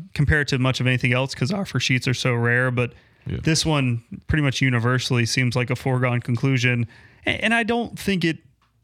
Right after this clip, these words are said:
Speaker 1: is a, <laughs> you know, bunch of jerks move. I mean, it's in the rules. I don't know why G Ms don't do it more often. I, it, it's not,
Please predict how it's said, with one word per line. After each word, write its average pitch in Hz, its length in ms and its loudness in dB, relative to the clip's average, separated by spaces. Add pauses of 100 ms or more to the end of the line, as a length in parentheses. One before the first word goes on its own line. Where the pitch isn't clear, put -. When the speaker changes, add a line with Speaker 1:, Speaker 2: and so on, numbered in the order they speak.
Speaker 1:
is 156 240 0
a, 139 320 2 (360)
<laughs> - 360 -20
you 147 80 2
know, 127 300 0 (100)
bunch 160 260 0
of 139 160 2
jerks 151 320 0
move. 175 300 0
I - 80 0
mean, 135 200 4
it's 127 160 0
in 131 160 2
the 151 80 2
rules. 143 440 0
I - 140 0
don't 127 160 -2
know 135 120 2
why 120 520 0
G 123 300 0
Ms 120 160 0
don't 120 220 -2
do 151 160 0
it 135 100 -4
more 123 220 0
often. 120 480 0
I, 120 240 0 (640)
it, 196 180 -2
it's 190 220 -2
not, 220 360 -2